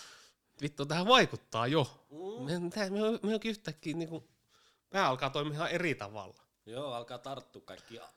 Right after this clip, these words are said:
Speaker 2: ajatuksia.
Speaker 1: Joo,
Speaker 2: Se,
Speaker 1: joo,
Speaker 2: mm,
Speaker 1: joo.
Speaker 2: vois tehdä tota ja tiedät
Speaker 1: Joo,
Speaker 2: sä.
Speaker 1: joo, kyllä. Sit silleen, että ei vittu, että miksi tätä ei tuu tehtyä sit. Viikosta toiseen, viikosta toiseen, näin ja näin ja näin ja näin.
Speaker 2: Joo.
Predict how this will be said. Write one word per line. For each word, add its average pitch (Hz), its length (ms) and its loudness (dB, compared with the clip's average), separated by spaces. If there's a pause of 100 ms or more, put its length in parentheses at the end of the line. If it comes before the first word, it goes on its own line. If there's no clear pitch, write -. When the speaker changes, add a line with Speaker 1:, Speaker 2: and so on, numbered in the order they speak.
Speaker 2:
ajatuksia. 127 640 -10
Speaker 1:
Joo, 185 300 4
Speaker 2:
Se, 170 80 4
Speaker 1:
joo, 170 60 -2
Speaker 2:
mm, 156 120 -2
Speaker 1:
joo. - 140 0
Speaker 2:
vois - 180 -4
tehdä 147 180 -14
tota 135 400 -14
ja 85 60 -16
tiedät 120 180 -10
Speaker 1:
Joo, 139 160 4
Speaker 2:
sä. 214 40 6
Speaker 1:
joo, 143 180 4
kyllä. 143 280 -2 (400)
Sit - 160 -14
silleen, 147 280 -4
että 135 160 -20
ei 143 160 -6
vittu, 180 280 -8
että 123 80 -8
miksi 202 200 -6
tätä 139 200 -2
ei 127 60 2
tuu 131 140 -6
tehtyä - 600 0
sit. - 380 -14 (600)
Viikosta 156 380 0
toiseen, 131 300 2
viikosta 139 300 -4
toiseen, 120 340 -4
näin 127 180 0
ja 117 60 -2
näin 117 140 -4
ja 117 60 -4
näin 117 140 -4
ja 117 60 -6 (100)
näin. 107 180 -6 (340)
Speaker 2:
Joo. 110 200 -8